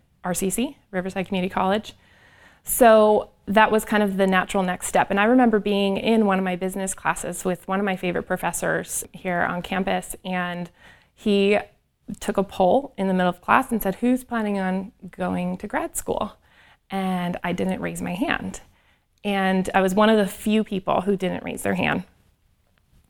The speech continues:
And so he looked at me point blank, 'cause I was a person who sat near or in the front of class, 'cause that's how I learned best.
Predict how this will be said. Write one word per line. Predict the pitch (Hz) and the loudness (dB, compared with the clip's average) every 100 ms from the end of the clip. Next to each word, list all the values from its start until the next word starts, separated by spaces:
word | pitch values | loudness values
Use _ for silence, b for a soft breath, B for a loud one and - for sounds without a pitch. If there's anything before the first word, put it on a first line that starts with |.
| - - | -20 0
And | 190 190 | 0 2
so | 196 | 2
he | 196 | 4
looked | 202 262 - - | 4 4 0 -2
at | 190 | 0
me | 196 190 | 2 0
point | - 196 | 2 2
blank, | 190 175 - | 2 2 0
'cause | 185 | 0
I | 190 190 | 4 4
was | 190 | 2
a | |
person | 185 180 - 190 | -2 -2 0 0
who | 180 | 0
sat | - 180 - _ _ _ _ - | 0 2 0 _ _ _ _ -2
near | 202 214 202 | 4 6 6
or | 190 180 175 | 4 6 4
in | - 196 185 | 4 2 0
the | |
front | - 170 185 | 0 -4 -4
of | - | -4
class, | 180 185 - | 0 0 0
'cause | - 170 | -4 0
that's | 175 - | 0 -2
how | 190 175 | -4 -2
I | |
learned | 170 180 175 - | 0 0 -2 -2
best. | - - | -2 -4